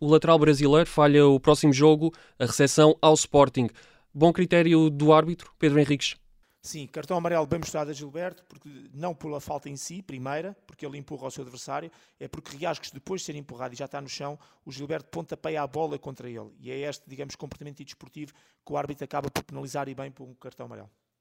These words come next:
Speaker 1: Cinco minutos depois, do lado do Nacional, foi Vigário a ver, eh, o cartão amarelo por falta sobre Gilberto.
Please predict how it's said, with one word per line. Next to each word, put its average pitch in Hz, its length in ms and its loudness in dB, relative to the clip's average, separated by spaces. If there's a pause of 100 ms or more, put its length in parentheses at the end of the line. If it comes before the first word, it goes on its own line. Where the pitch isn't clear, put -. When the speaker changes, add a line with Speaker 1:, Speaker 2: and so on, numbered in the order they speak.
(320)
Speaker 1:
Cinco 175 280 0
minutos 180 280 6
depois, 147 480 4
do 139 140 -2
lado 147 160 8
do 143 100 2
Nacional, 147 440 4
foi 139 220 2
Vigário 143 540 4
a 151 60 -2
ver, 139 240 2
eh, 135 240 4
o 131 120 2
cartão 147 300 4
amarelo 139 400 6
por - 220 -8
falta 147 400 2
sobre 151 420 2 (100)
Gilberto. 131 640 4